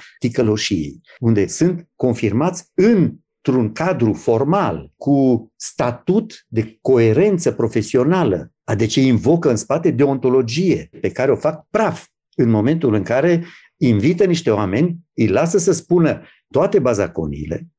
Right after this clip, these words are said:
nu întrerup, nu cer argumente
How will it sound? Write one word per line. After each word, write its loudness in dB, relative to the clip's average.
nu 2
întrerup, 2
nu 2
cer 0
argumente -2